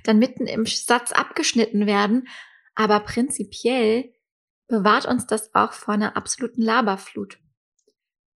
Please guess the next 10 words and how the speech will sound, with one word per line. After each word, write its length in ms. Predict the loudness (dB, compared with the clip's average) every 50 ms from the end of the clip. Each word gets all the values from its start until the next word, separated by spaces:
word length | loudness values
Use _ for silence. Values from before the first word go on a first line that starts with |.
| _ _ _ _ _ _ _ _ _ _ _ _ _ _ _ _ _ _ _ _ _ _ _ _ -2
Also 460 | 2 2 2 4 4 4 6 4 4 2 -2 -20 _ _ _ _ _ _ _ _ _ _ _ -18 -12 -12 -12 -12 -6
zum 180 | 2 2 4 4
Thema 280 | 6 4 4 4 4 2
Sprachnachrichten 1120 | 2 0 2 2 2 2 2 0 0 0 0 -4 -6 -6 -4 -2 -2 0 2 2 0 0
verschicken 480 | -2 -2 -2 0 0 0 0 -2 -4 0
kann 180 | 2 2 2
ich 140 | 2 2 0
euch 180 | -2 -4 -4 0
Folgendes 420 | 2 2 4 4 2 0 -2 -4
mitgeben. 600 | -6 -8 -8 -10 -14 -12 -8 -8 -6 -8 -8 -10